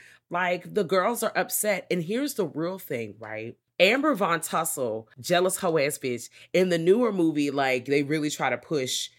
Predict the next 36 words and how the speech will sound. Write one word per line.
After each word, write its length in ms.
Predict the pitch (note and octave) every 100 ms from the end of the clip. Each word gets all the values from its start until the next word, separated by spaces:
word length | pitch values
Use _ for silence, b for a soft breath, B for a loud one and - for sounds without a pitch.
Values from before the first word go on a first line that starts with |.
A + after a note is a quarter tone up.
| _
you 160 | C#3 C3+
know, 160 | B2+
a 140 | A#2+ A#2+
lot, 260 | A#2+ A#2+
like, 160 | B2 A#2+
the 80 | B2
racism 640 | A#2+ A#2+ B2+ A#2 A#2 A2
and 100 | A2
division 600 | A2 G#2+ A#2 A2+ A#2 A2
and 140 | G#2+ G2+
how 220 | B2+ A#2+
that, 260 | A#2 A#2 -
like, 200 | A2+ G#2+
is 120 | G#2+
being 260 | B2+ A2+
one 140 | A#2+ A#2
of 60 | A2+
the, 100 | G#2+
'cause 240 | - C#3+
it 100 | C3
is 160 | C3+ C3
one 80 | C3+
of 60 | A#2+
the 60 |
main 220 | A#2 A#2+
things 220 | A2+ A#2 G2
in 80 |
here. 320 | A2+ B2 G#2 - b b
When 160 | C3+ B2
in 60 | A#2+
this 220 | F#3 G3
movie, 200 | D3 B2+
they 100 | C3+
were 100 | B2+
like, 220 | G#2+ G#2+ B2+
"Oh, 380 | A#2 A2 G#2+